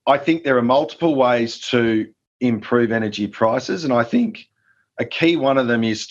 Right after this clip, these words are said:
to do whatever you can to increase supply. And I think the federal government really does understand that. So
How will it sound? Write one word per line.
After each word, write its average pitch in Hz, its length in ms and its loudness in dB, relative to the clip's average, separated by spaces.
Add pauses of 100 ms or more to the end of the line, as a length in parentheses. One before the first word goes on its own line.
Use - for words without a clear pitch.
to 113 400 2 (380)
do 131 160 2
whatever 139 340 2
you 135 160 0
can 120 360 -2
to - 140 -8
increase 117 540 -2
supply. 107 500 0
And 107 80 -2
I 120 100 0
think 175 220 -2
the 139 80 -8
federal 120 360 -2
government 107 480 -2
really 120 320 0
does 104 240 -2
understand 107 640 -4
that. 87 180 -8
So 107 420 -2